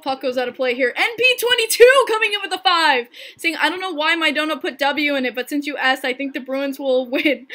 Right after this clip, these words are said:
<laughs> But I'm a Rangers fan, so lol." <laughs> Wow, thanks, N P. <laughs> I don't know why it's a W, but hey, I appreciate it, bro.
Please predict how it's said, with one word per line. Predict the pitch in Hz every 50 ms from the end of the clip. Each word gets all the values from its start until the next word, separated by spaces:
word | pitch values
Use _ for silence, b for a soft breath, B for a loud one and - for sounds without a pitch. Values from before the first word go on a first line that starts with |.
| - - -
<laughs> | 554 480 - -
But | 311 285
I'm | 302 302 311
a | 320 311
Rangers | 294 294 302 302 302 311 302
fan, | - 311 285 277 277 294
so | 285 - 330 277
lol." | 277 285 269 262 269 339 440 -
<laughs> | - - - _ B B B B B B B B B B _
Wow, | - 269 294 320 311 302 294 294 262
thanks, | 330 320 339 330 302 -
N | 277 269 277 -
P. | 302 294 294 294 294 330 - - - - 571 - - 523 523 -
<laughs> | - - - - - - - _ -
I | - - - - 392 440 415 381 381 392 339 - - - 285 - _ _ - - - 320 - - 294
don't | 330 392 381
know | 381 381 359
why | 359 359 349
it's | 349 359 370
a | 330 277
W, | 320 330 339 311 294 277 269 247
but | 262 254 254 254
hey, | - - 294 294 277 240
I | 233 247 262
appreciate | 269 262 - 294 294 320 320 - 294 269 247 233 226
it, | 220
bro. | 214 226 214 214